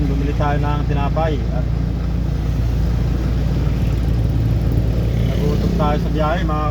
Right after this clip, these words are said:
kusot. Kasama ko, mga kusot, bumili pa ng tinapay. May tip kami, mga kusot, sandaan. Pang,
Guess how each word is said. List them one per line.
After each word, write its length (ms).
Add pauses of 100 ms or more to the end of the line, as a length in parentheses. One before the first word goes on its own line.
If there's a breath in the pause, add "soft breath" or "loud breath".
kusot. 300 (1600)
Kasama 400
ko, 80
mga 320
kusot, 380 (180)
bumili 240
pa 80
ng 160
tinapay. 360 (1080)
May 400
tip 140 (100)
kami, 240
mga 240
kusot, 320
sandaan. 400 (320)
Pang, 300